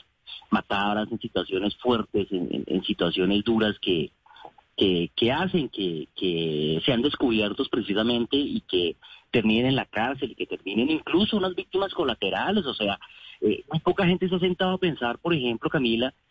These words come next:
en los hijos de Joyner. O sea, a ellos también son víctimas. Aquí hay un tema muy fuerte en los demás familiares de, de la familia Leal Hernández. O sea, aquí hay una cosa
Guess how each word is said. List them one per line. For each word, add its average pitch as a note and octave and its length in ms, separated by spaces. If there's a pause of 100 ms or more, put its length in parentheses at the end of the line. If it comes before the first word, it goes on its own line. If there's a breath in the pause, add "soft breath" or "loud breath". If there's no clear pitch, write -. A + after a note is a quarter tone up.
(120 loud breath)
en C3+ 120
los G2+ 180
hijos B2 200
de D3+ 140
Joyner. A#2 460
O - 180
sea, E2 340 (180)
a - 160
ellos F3+ 300
también G2+ 260
son C#3 200
víctimas. B2 480
Aquí F2 180
hay F#2 80
un A2 80
tema B2 220
muy C3 140
fuerte A2 500 (320 loud breath)
en B2+ 100
los A2+ 80
demás G#2 280
familiares C3+ 880
de, G2+ 200
de F#2+ 80
la F#2 100
familia F#2+ 340
Leal A2+ 580
Hernández. A#2 580
O - 60
sea, E2+ 220
aquí F2+ 160
hay F#2 100
una A2 140
cosa B2 400